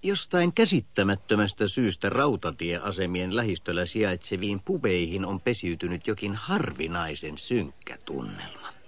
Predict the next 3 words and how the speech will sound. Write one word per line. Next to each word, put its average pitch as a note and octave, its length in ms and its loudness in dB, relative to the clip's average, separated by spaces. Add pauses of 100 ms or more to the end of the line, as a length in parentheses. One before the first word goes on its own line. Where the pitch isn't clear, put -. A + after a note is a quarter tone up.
(880)
Jokin G3+ 460 4
ainoastaan C3 840 2
niille F2+ 340 4